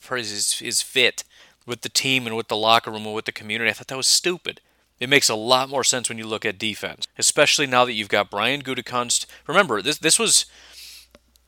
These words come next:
Mike Pettine got hired on January tenth, twenty eighteen. Brian Gutekunst was hired January seventh.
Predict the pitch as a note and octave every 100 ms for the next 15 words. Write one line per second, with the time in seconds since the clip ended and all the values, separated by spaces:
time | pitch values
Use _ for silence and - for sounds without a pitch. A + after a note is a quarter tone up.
0 | _ _ _ _ - D#3 - E3 E3 C3+
1 | A#2+ A#2+ - C#3 C3+ C3+ A#2 G2+ A2 A#2+
2 | B2+ A#2+ G#2+ - C3+ G#2+ - - B2 A2+
3 | G#2+ - A#2+ G2+ A2 A#2+ A#2+ A#2+ - A2
4 | - A2 - A#2 A2 G2 A2 A2+ G#2 F#2
5 | - - A#2 F#2 - -